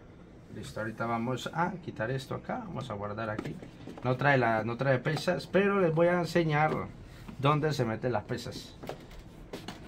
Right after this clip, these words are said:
Ahora, como pueden ver acá, chicos, aquí para... Cara, ¿cómo se meten las pesas? Lo hundes aquí, aquí,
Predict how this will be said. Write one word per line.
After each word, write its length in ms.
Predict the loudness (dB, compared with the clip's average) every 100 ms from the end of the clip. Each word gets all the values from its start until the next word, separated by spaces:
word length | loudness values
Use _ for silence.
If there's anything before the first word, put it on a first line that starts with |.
| -16 -16 -16 -16 -14 -14 -16 -4
Ahora, 180 | 0 2
como 240 | 2 0
pueden 320 | 0 0 2
ver 140 | 2 0
acá, 360 | 0 4 2 2
chicos, 580 | -8 -6 -2 -2 -4 -14 -14 -6
aquí 240 | 0 2
para... 360 | 6 6 8 6
Cara, 280 | 8 8 8
¿cómo 180 | 6 8
se 100 | 8
meten 200 | 8 6
las 120 | 6
pesas? 440 | 6 4 4 -2 -10 -18 -4
Lo 100 | 2
hundes 200 | 4 6
aquí, 280 | 2 0 -8 -4 -4 -6 -18 -10
aquí, 360 | -10 -2 -2